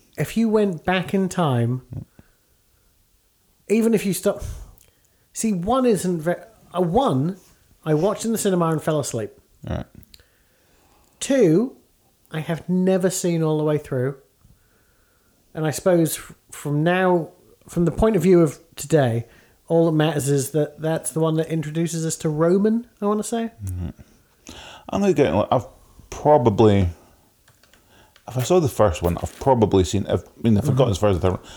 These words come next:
Speaker 2: I have probably seen the second one.
Speaker 1: Mm.
Speaker 2: But
Speaker 1: But, like,
Speaker 2: I don't remember it at all. I barely remember the first one.
Speaker 1: I'm trying to think now, 'cause the third one, isn't that where Ludacris is introduced?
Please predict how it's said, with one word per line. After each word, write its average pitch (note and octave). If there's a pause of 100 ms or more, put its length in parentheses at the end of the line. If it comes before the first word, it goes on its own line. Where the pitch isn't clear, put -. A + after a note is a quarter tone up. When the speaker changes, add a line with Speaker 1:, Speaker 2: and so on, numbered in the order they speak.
(200)
Speaker 2:
I C#3
have C#3+
probably C#3
seen G2
the F2
second E2
one. - (100)
Speaker 1:
Mm. B2+ (580)
Speaker 2:
But F#2 (1160)
Speaker 1:
But, F3+
like, E3+
Speaker 2:
I A2+
don't A2+
remember F2
it -
at -
all. D#2 (440)
I -
barely A2+
remember F2+
the F2+
first E2+
one. -
Speaker 1:
I'm F3
trying G#3+
to C#3
think F3
now, C3
'cause C3+
the D3+
third A3
one, C#3
isn't D#3+
that F3+
where F3+
Ludacris F#3
is F#3
introduced? F#3+